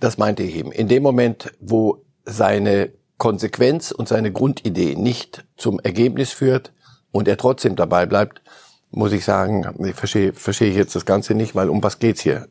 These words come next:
Äh, ob jemand sich irgendwie, äh, sich selber treu bleibt und was weiß ich, was da alles so kommt. Und wir müssen bei uns sein und ich, ich höre mir das an, aber ich bleib dann irgendwann mal bei mir. Ja, d-, toll, aber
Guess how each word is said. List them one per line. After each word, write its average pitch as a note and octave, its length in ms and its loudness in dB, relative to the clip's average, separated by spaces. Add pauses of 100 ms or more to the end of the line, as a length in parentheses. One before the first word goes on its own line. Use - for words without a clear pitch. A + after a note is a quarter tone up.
(120)
Äh, D2+ 200 -6
ob E2+ 240 -8
jemand F#2+ 420 0 (500)
sich - 260 -6
irgendwie, F2+ 540 -2 (100)
äh, E2 400 -8
sich F#2 220 -10
selber G#2+ 280 2
treu A#2+ 300 2
bleibt F#2 260 0
und - 60 -6
was G2+ 100 -6
weiß G#2+ 120 0
ich, G2 60 -6
was G#2 120 -2
da B1+ 100 0
alles E2 200 -2
so - 100 -10
kommt. A#2+ 360 -2 (240)
Und G2+ 220 -8
wir A2 80 2
müssen G#2 240 -4
bei G2 80 2
uns C#3+ 320 0
sein A2 340 2
und - 140 -6
ich, - 200 -10
ich - 140 -10
höre A2 100 2
mir G#2+ 120 2
das G2 180 -2
an, B2 220 -2
aber F#2+ 180 2
ich F2+ 140 -4
bleib G2+ 200 0
dann G2 140 0
irgendwann F#2+ 320 -2
mal F#2+ 100 0
bei F2 180 -2
mir. A2 320 0 (760)
Ja, G2+ 560 0
d-, - 340 -6
toll, B2+ 280 0 (180)
aber G2 320 2